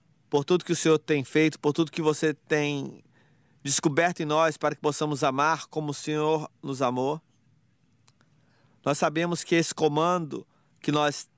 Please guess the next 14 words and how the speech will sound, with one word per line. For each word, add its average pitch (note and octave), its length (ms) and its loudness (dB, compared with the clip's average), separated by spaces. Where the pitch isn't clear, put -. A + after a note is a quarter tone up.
tentamos F#3+ 760 2
fazer D3 440 2
é D3+ 80 2
por D3 120 -8
causa D3+ 240 0
que - 80 -6
nós D3 240 2
te - 120 -2
amamos, C3+ 440 -2
Deus. G#2 480 -4
Nos D#3 200 0
ajude D#3+ 600 0
a C3+ 140 0
aprender, D3 960 2